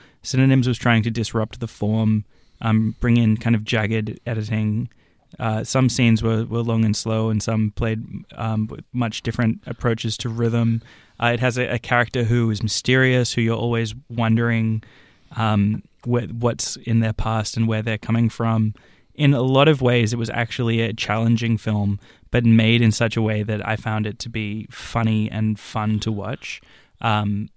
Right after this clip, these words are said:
so yeah, that really stood out. A lot of the rest of the films in the competition, I think, were extremely conventional. I'm, I'm bringing up, like, something like God Exists, Her Name Is Petunia is unusual, but it's just didacticism in terms of how the, the drama was sketched out.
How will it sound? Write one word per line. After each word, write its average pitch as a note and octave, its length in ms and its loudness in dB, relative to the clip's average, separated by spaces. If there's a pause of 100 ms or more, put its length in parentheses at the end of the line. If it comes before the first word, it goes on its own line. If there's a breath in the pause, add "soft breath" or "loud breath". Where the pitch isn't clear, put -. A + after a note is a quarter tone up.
(200)
so - 140 -4
yeah, A#2 240 0
that A#2+ 160 -2
really C3 240 0
stood G#2+ 260 -4
out. G#2+ 320 -2
A A2+ 80 -4
lot B2+ 220 0 (100)
of B2 440 -8
the A#2 180 -2
rest G#2+ 300 -6
of A2+ 80 -12
the A2+ 40 -6
films G#2+ 280 -4
in G#2+ 80 -4
the G#2+ 80 -6
competition, G#2+ 600 -4 (360 soft breath)
I A2 80 0
think, B2 180 2
were A#2 260 0 (120)
extremely A2 600 -2
conventional. G2+ 680 -4
I'm, A2 180 -4 (100)
I'm A2+ 120 -2
bringing C3 240 0
up, B2 120 -6
like, A#2 140 -4
something F3 240 0
like E3 140 -2
God C#3 140 2
Exists, A#2+ 320 -2
Her B2 80 2
Name A#2 300 2
Is A2 120 -6
Petunia A2+ 680 -2 (440 soft breath)
is B2 160 -4
unusual, A#2 800 2 (460 soft breath)
but B2+ 140 2
it's A2 140 -2
just - 280 -4
didacticism A2 800 0
in G#2 100 -2
terms G#2+ 220 0
of A2 80 -6
how A2 140 -4
the, G#2+ 120 -4
the A2+ 200 -6
drama A2+ 400 -2
was A2+ 200 -4
sketched - 380 -6
out. G#2 220 -2